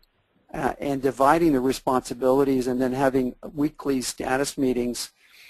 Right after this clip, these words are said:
Uh, we find those weekly status meetings very important because people tend, you know, it's human nature, you tend to wait a day before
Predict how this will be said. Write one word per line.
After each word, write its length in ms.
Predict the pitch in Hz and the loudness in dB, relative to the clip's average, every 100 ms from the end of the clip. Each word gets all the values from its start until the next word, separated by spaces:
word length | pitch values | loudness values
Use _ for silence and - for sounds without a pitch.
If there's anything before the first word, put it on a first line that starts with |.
| - _ | -20 _
Uh, 80 | - | -4
we 140 | 139 139 | -2 0
find 260 | 156 160 | 2 4
those 180 | 139 131 | 4 2
weekly 240 | 143 - | -2 -2
status 380 | 135 143 139 139 | -4 0 0 2
meetings 160 | 151 127 | -2 -2
very 300 | 131 143 147 | 4 4 4
important 500 | 131 - 160 165 147 | 0 0 2 2 -2
because 380 | 139 - - - _ _ - | -4 -2 -4 -6 _ _ -10
people 200 | 202 185 | -6 -4
tend, 320 | 165 139 - | -2 -4 -2
you 80 | 143 | 0
know, 100 | 131 | 0
it's 100 | - | 2
human 240 | 147 131 | 2 4
nature, 280 | 143 160 131 | 2 0 -4
you 60 | |
tend 220 | 123 147 131 | -4 -2 2
to 40 | |
wait 200 | 127 127 | 4 4
a 60 | 120 | 4
day 200 | 135 139 | 2 2
before 580 | 123 - 139 135 131 | 2 0 4 6 6